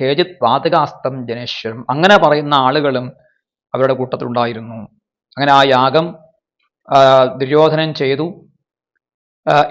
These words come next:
ഏതായാലും അതിന് അഭിപ്രായ വ്യത്യാസങ്ങൾ ഉണ്ടായിരുന്നു. ആ, കാട്ടിൽ കഴിയുന്ന പാണ്ഡവന്മാർ, പ്രത്യേകിച്ച് ദു-, യുധിഷ്ഠിര മഹാരാജാവിന് വളരെയധികം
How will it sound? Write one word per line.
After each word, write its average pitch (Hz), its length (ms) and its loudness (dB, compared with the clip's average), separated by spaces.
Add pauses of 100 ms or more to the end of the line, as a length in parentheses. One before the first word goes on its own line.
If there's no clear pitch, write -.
ഏതായാലും 160 380 4
അതിന് 156 220 -2
അഭിപ്രായ 156 400 2
വ്യത്യാസങ്ങൾ 165 420 2
ഉണ്ടായിരുന്നു. 165 840 -2 (800)
ആ, 139 340 6 (260)
കാട്ടിൽ 151 220 4
കഴിയുന്ന 165 360 4
പാണ്ഡവന്മാർ, 156 520 2
പ്രത്യേകിച്ച് 147 480 -4
ദു-, 131 160 -8
യുധിഷ്ഠിര 143 360 -2
മഹാരാജാവിന് 151 640 2
വളരെയധികം 139 580 -4